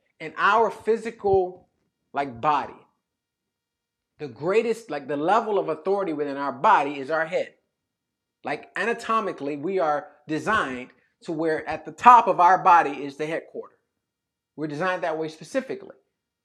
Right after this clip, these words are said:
because there is where our, our mind lives. It's where our brain sits. And do you know that your brain will form its shapes into whatever you tell it to form into,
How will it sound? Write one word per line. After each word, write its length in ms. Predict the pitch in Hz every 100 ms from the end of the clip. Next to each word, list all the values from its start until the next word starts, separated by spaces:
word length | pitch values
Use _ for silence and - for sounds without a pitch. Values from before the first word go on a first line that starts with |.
| _ _ _ _ _ _ -
because 300 | 131 117 120
there 460 | 220 190 165 - 151
is 100 | 127
where 160 | 147
our, 180 | 147 151
our 220 | - 156
mind 520 | 156 185 190 143 147
lives. 480 | 185 196 - - _ _ _ _ _
It's 100 | 185
where 100 | 175
our 100 | 151
brain 320 | 180 214 156
sits. 440 | - 139 - _ _ _ _ _ _ _ _ _ _ _ _ _ _ _
And 180 | 170 147
do 120 | 185
you 180 | 233 262
know 420 | 240 269 214 117 - _ _ _ _ _
that 140 | 151 147
your 180 | 202
brain 640 | 180 139 233 240 143 156 160 _ _ _ _ -
will 180 | 156 160
form 640 | - 277 254 139 131 190 _ _ _
its 160 | 190 190
shapes 380 | - 240 - 170
into 220 | 165 170
whatever 520 | 160 - - 240 185
you 160 | 175 196
tell 200 | 208 175
it 100 | -
to 60 |
form 300 | - 185 156
into, 220 | 117 -